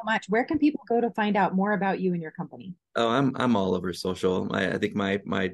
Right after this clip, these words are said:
Speaker 2: nickname that stuck with me over the years is just S E O Steve.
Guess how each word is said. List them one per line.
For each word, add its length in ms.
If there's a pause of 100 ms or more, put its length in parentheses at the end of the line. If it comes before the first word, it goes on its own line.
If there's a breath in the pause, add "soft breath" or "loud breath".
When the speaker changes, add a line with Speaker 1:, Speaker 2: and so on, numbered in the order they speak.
Speaker 2:
nickname 520
that 100
stuck 260
with 120
me 100
over 160
the 80
years 200
is 60
just 240
S 200
E 140
O 120
Steve. 440